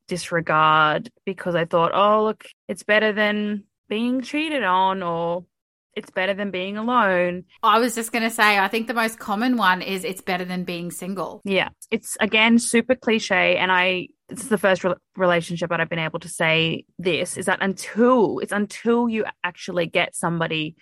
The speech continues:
Speaker 1: who does look at you the way that Oscar Isaac looks at Jessica Chastain, is that you realize what you were willing to, the mediocrity, rather, that you were willing to accept prior to meeting that
Speaker 2: Mm.
Speaker 1: person. It wasn't until I met Toby that I was like, "This is the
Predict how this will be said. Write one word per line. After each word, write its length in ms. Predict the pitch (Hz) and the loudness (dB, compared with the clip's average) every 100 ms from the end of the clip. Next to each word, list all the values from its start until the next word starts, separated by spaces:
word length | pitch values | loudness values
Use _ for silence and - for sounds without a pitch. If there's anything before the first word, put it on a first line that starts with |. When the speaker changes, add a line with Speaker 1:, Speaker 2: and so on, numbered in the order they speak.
| - _ - | -20 _ -8
Speaker 1:
who 80 | 185 | 0
does 300 | 214 226 202 | 2 2 0
look 160 | 185 | -4
at 60 | 160 | -2
you 120 | 175 | 0
the 120 | 170 | 2
way 200 | 156 151 | 2 0
that 160 | 156 151 | 0 -2
Oscar 360 | 151 - 165 | -4 -6 -6
Isaac 380 | 143 147 151 147 - | -4 -4 -6 -8 -10
looks 240 | 151 - | -16 -8
at 160 | 156 - | -8 -6
Jessica 260 | 160 - | -8 -8
Chastain, 600 | 165 160 - 127 143 147 - - - | -10 -12 -8 -8 -6 -8 -8 -18 -4
is 160 | 185 170 | -2 2
that 180 | 175 - | 0 0
you 380 | 175 175 165 - _ | 0 0 0 -8 _
realize 1000 | 170 180 180 202 220 262 349 392 - - _ _ - | -2 0 2 4 6 6 4 -2 -10 -18 _ _ -8
what 280 | 196 196 - | 2 2 4
you 100 | 190 | 6
were 100 | 180 | 6
willing 460 | 180 180 180 180 | 6 4 2 0
to, 520 | 175 190 180 175 175 175 | -2 0 2 2 0 -4
the 60 | 196 | -6
mediocrity, 640 | 196 180 180 190 165 156 | 0 0 0 -4 -8 -6
rather, 280 | 160 147 170 | -4 -2 -4
that 140 | 165 | -6
you 120 | - 165 | -8 -6
were 60 | |
willing 280 | 160 160 160 | -4 -4 -6
to 120 | - | -8
accept 600 | 156 - 165 143 _ - _ _ - | -12 -6 -4 -4 _ -20 _ _ 0
prior 200 | 185 175 | 2 4
to 60 | |
meeting 280 | 175 170 180 | 2 0 0
that 120 | 180 | 0
Speaker 2:
Mm. 60 | 208 | 0
Speaker 1:
person. 340 | 185 175 311 415 _ - | -2 0 -4 -4 _ -10
It 20 | 240 | -4
wasn't 240 | 220 226 | -2 -2
until 200 | 208 196 | -2 -2
I 60 | 180 | -2
met 160 | 170 | -2
Toby 240 | - 170 170 | -6 -6 -4
that 100 | 170 | -2
I 100 | 165 | -2
was 160 | 165 | -2
like, 220 | 170 160 - | -4 -6 -8
"This 240 | 190 302 349 | -6 -6 -4
is 160 | 311 208 | -8 0
the 480 | 208 190 185 175 | 4 6 4 2